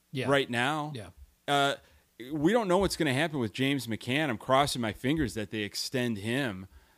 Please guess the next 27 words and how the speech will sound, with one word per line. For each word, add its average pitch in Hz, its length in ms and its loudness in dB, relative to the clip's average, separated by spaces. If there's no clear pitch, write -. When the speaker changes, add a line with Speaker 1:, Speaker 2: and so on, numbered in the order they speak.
Speaker 2:
uh, 104 360 -2
because 101 280 -8
I 113 120 -2
think 127 240 -4
this 120 160 -2
is 107 100 -6
a 104 60 -2
trend 127 360 -2
that 101 80 -4
we 107 120 -4
can 104 180 -6
believe 107 420 -2
in. 92 180 -8
But 123 260 -2
get 220 200 4
him 202 280 0
up 226 360 -2
and 156 140 -8
start 208 260 2
working 202 300 2
with 175 140 0
James 185 300 0
McCann, 180 600 -2
who 160 140 2
everybody's 190 540 4
talking 180 440 2
about, 120 420 0